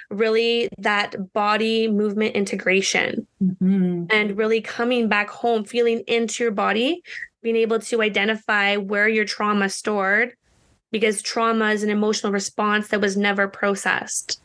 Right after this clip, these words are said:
Speaker 2: Yeah.
Speaker 1: So through the last three years, I've done a lot of emotional, uh, processing
Speaker 2: Mm-hmm.
Speaker 1: from all of the storage I had that was carrying my armor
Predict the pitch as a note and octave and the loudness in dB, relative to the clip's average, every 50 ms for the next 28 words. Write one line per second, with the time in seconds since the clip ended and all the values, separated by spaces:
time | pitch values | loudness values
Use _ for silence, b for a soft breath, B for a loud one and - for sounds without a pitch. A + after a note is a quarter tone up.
0 | B B B E3+ E3+ B B B B _ _ _ - A#3+ A3+ A3 A3 A3 A3 - | B B B -2 -2 B B B B _ _ _ -2 0 0 0 0 -2 -2 -4
1 | A#3 G#3+ A3 A3 G#3+ G#3+ G#3+ G#3+ G#3+ G#3+ G#3+ G#3+ G3+ B B B B B B - | -2 0 2 2 2 2 2 2 0 0 0 -2 -4 B B B B B B -2
2 | A#3 A3+ A3+ A3 A#3 A3 - - - A#3+ B3 A#3+ A3+ G#3+ G#3+ G#3+ A3 - A3 G3+ | 0 2 2 2 0 -2 -4 -4 -2 0 0 2 2 2 2 2 2 2 0 0
3 | G3 A3 G#3 G#3+ G#3 G#3 G#3 G3+ G3+ G3+ G3 G3 G3 G3+ G3+ G#3 G#3 G#3 G#3 G#3 | 2 0 2 2 2 2 0 0 0 0 0 2 2 2 2 2 2 2 0 0
4 | G#3 G#3 - - A#3 G#3+ G#3 G3+ G3 F#3+ G3 G3+ - - - A3 G3+ G3 G3 G3 | -2 -4 -6 -4 -2 0 0 2 2 2 2 0 -2 -4 -4 -2 0 0 0 0
5 | G3 G3 F#3+ F#3+ G3+ G3+ G3 B B B B B B B _ _ _ _ _ _ | 0 0 0 -2 -2 -4 -6 B B B B B B B _ _ _ _ _ _
6 | _ _ - F#3+ F3+ F3 E3+ E3+ F3 - - - - - - D4 D#4 - - G#3 | _ _ -6 -2 0 0 0 0 -2 -4 -6 -10 -10 -4 -2 -2 0 0 0 0
7 | F#3 F3+ - - - F3+ F3 E3+ F3 F#3+ A3 G3 G3 - - - G#3+ G3+ F#3+ G3 | 0 -2 -2 -2 -2 0 0 0 0 0 -2 -2 -4 -4 -4 0 0 2 2 2
8 | G3 F#3+ F#3 F#3 G3 F#3+ F#3 F3+ F3+ F3+ - - - F#3 - - - G3 G#3 A3+ | 2 2 2 2 2 2 2 0 -2 -4 -8 -12 -20 -18 -12 -6 -4 -2 0 2
9 | B3 C4 A3+ A#3 A3+ A#3 - - - - A3 A#3+ B3+ A#3+ A3+ A#3+ G#3+ G3 G3 G3+ | 0 0 0 -2 -4 -6 -8 -12 -6 -2 0 0 0 0 0 0 -2 -2 0 0
10 | G3+ G3+ G3 F#3+ - A3 A#3 A#3+ A3+ G#3 G3+ G#3 G#3 B3+ C4 - _ _ - B | 0 0 0 0 0 0 0 0 2 2 0 -2 -2 -4 -8 -12 _ _ -20 B
11 | B B B B - A3+ A3 G#3+ G#3 G3+ G3 G3+ - - B3+ C4+ C#4 C4 B3 A#3 | B B B B -4 -2 0 0 0 0 -2 -4 -4 0 2 2 2 2 2 2
12 | A3+ A#3 B3 C4 A#3+ A3 G#3 - - G#3+ A3 A#3+ B3+ B3+ A3+ G#3 G3+ G#3 A3+ B3+ | 0 0 0 0 0 0 0 -2 -2 0 0 0 2 2 2 2 2 2 2 0
13 | C4+ | -2